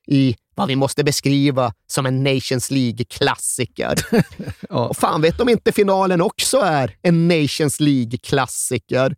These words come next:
Speaker 1: För även där tar motståndarna ledningen.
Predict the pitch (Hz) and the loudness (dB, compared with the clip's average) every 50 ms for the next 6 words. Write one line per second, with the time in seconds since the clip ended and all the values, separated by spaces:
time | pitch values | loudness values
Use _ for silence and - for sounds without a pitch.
0 | _ _ _ _ _ - - 151 151 147 147 147 143 135 - 156 151 143 147 135 | _ _ _ _ _ -4 0 2 2 4 2 2 0 0 0 -2 0 0 0 0
1 | 135 143 185 208 - 185 180 180 180 156 131 - - - - - 175 190 196 185 | 0 0 0 0 -2 -2 0 2 2 2 2 0 -2 -4 -2 0 0 0 0 -2
2 | 160 151 143 139 131 131 135 127 117 113 110 113 139 160 180 180 143 120 120 139 | -2 0 0 0 2 2 2 2 0 0 -2 -2 -2 0 0 0 0 0 0 -2
3 | 143 | -4